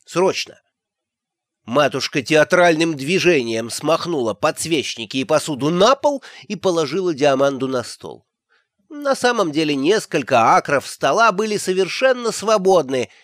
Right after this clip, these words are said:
но какой смысл в торжественном входе, если нет возможности пошалить?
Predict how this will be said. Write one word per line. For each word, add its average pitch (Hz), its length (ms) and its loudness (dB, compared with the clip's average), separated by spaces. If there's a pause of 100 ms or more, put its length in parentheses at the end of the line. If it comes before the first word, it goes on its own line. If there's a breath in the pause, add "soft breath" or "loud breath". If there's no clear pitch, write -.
(140 soft breath)
но 262 120 -2
какой 247 300 0
смысл 131 480 -6
в - 120 -16
торжественном 110 840 -4
входе, 269 500 -6 (240)
если 180 360 -4
нет 170 280 -2
возможности 117 720 -6
пошалить? 131 720 -4